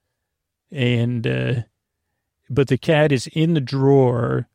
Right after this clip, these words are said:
looking up, and it's so furry that it looks like it was, it's liquefied, and it has this, like, uh, look on its face that is just, uh, and you can see one, one of its teeth poking out.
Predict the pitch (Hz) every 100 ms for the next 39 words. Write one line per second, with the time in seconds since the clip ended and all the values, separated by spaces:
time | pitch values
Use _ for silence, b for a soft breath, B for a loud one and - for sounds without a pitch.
0 | _ - 143 175 202 180 147 143 117 -
1 | 147 131 - - 165 160 - - 156 143
2 | 131 127 123 123 143 143 143 147 127 139
3 | 127 - 135 135 143 - 120 135 143 139
4 | - 127 123 123 123 147 147 147 160 139
5 | 123 117 - - - 143 139 127 131 113
6 | - 120 131 113 - _ _ _ _ _
7 | _ 147 151 151 143 123 123 - - 135
8 | 120 - - 131 123 110 143 131 - -
9 | 135 131 123 123 - _ _ _ _ _
10 | _ _ _ - 127 131 139 - 135 127
11 | 147 147 143 147 151 139 131 120 - -
12 | 139 - - 131 113 135 127 120 123